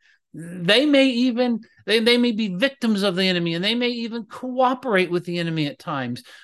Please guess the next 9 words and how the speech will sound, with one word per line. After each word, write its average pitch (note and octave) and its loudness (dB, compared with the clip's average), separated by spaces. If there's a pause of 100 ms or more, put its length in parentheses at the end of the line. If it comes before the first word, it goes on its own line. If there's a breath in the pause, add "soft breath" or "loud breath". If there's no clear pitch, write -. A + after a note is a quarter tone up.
(100)
But, E3+ 0
but E3+ -4 (100)
hear D4 2
me B3 6
on D#3 2
this. D3 0
They A#3 2
are G#3+ 2 (240)
not F#3 0